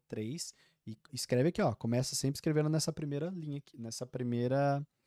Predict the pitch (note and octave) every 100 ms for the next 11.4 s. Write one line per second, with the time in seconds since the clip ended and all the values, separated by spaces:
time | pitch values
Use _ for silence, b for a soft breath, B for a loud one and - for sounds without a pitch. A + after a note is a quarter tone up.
0 | b b b b b - A2+ A2 A2+ B2
1 | - A#2+ C#3+ E3+ A#2 G#2+ G#2+ - A2+ E3
2 | G3+ G#3+ _ _ - C3 C3 A2+ - E3
3 | C3+ A#2+ A2+ A2 A2 G#2+ G2+ C#3+ D#3+ A#2+
4 | A2+ C3+ C3+ G#2+ G#2+ G2+ G#2 C3 D3 G#3
5 | E3 B2+ C#3 D3+ E3+ D#3 G#2+ - A#2+ A2+
6 | - C3 A#2+ A2 A2+ _ - A2 A2 E3+
7 | F3+ F3+ F3 D#3 D3+ D3+ - b b b
8 | - G3+ G#3+ A#3+ - G3+ D#3+ D#3 C3+ B2+
9 | - - C#3+ E3 - F3+ F3 F3+ F3+ G3
10 | G3 D#3+ B2 B2+ D#3 D3 D#3+ E3 - E3+
11 | G3+ A#3 D3+